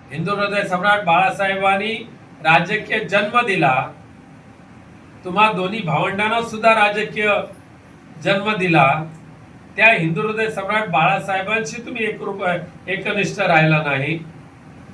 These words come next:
ज्या काँग्रेसने तुम्हाला राजकीय स्थिरता प्राप्त करून दिली, त्या काँग्रेस बरोबर तुम्ही एकनिष्ठ राहिला नाही.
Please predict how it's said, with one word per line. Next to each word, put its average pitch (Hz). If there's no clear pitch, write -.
ज्या 202
काँग्रेसने 214
तुम्हाला 226
राजकीय 202
स्थिरता 202
प्राप्त 180
करून 165
दिली, 156
त्या 208
काँग्रेस 202
बरोबर 233
तुम्ही 214
एकनिष्ठ 202
राहिला 160
नाही. 139